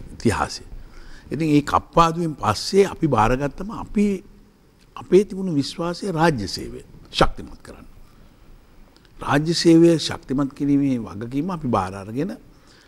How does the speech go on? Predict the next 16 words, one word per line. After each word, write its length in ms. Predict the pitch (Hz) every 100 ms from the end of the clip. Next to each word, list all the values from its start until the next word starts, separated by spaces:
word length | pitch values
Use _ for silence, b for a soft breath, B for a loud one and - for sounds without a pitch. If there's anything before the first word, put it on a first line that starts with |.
| b -
පසුගිය 420 | 107 - 123 120
කාලේ 280 | 117 147 160
ලක්ෂ 200 | 92 - 110
දාහතරක් 540 | 95 92 104 120 151 -
පහළොවක් 440 | 98 98 110 127 -
හිටු 220 | 90 101
වෙන්න 160 | 95 98
ගානකට 480 | 87 90 110 135 151 - _ 120
රාජ්‍ය 280 | 107 107 113
සේව 220 | - 165
වඩා 360 | 185 123 113 147 175
ශක්තිමත් 520 | - 113 - 139 285
කරා. 240 | - 165 - - b b b b b b b b
එතකොට 300 | - 156 165 113
ගිය 160 | 120 180
මැතිවරණයේදී 880 | 185 190 180 170 135 139 139 170